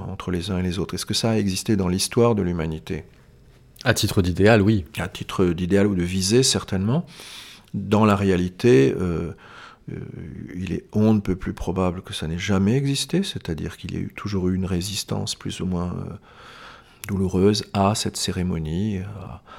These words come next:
Speaker 1: à la messe du dimanche matin, à, à ce que vous voulez, en tant qu'elle était imposée. Euh, bon. Il y a probablement eu beaucoup de diversions, de, de,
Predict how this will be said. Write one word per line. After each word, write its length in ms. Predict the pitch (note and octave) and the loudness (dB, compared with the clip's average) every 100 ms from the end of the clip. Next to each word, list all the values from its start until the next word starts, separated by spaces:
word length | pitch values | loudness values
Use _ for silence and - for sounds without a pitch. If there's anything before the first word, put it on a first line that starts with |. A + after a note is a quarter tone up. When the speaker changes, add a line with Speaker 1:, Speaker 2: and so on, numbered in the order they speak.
| - - | -20 -8
Speaker 1:
à 80 | F#2 | -4
la 100 | E2 | -2
messe 220 | D#2+ F2+ | -2 -4
du 100 | E2+ | -6
dimanche 400 | F2 E2 D2 - | -6 -6 -6 -6
matin, 300 | D#2+ - F2 | -8 -6 -6
à, 680 | G2+ G2+ F#2+ D#2 D#2+ D#2+ E2 | -4 -4 -4 -4 -6 -6 -8
à 40 | |
ce 160 | F#2+ - | -8 -6
que 100 | F#2+ | -4
vous 120 | F2 | -4
voulez, 420 | F2 F2 D3 D#3+ - - - - - - - _ - | -2 0 0 -2 -10 -18 -18 -18 -18 -20 -20 _ -16
en 80 | G#1 | -8
tant 140 | D2 | -8
qu'elle 160 | - C#2+ | -6 -8
était 200 | - F2 | -6 -4
imposée. 840 | G#2 F2 F#2+ F#2+ F#2+ G#2 A#2+ B2 B2 | -4 -2 -4 -2 0 2 2 0 -4
Euh, 140 | G2+ D#2+ F2+ G#2+ A2+ A2+ | -6 -8 -12 -16 -20 -20
bon. 80 | A#2+ - - _ _ _ _ _ _ _ - | -20 -20 -20 _ _ _ _ _ _ _ -8
Il 60 | |
y 40 | - | -6
a 40 | |
probablement 480 | - G2 F#2+ G2 G2 | 0 2 4 6 4
eu 60 | |
beaucoup 300 | F2+ F#2 - | 2 0 0
de 120 | F2 F2 | 0 0
diversions, 1160 | F2 F#2+ F#2+ - - A2 A2 A#2 A#2 A#2 A#2 | -2 0 0 2 2 2 2 2 0 -2 -2
de, 260 | G2+ F2+ F2+ | -2 -2 -4
de, 320 | E2+ E2+ D#2+ | -4 -4 -6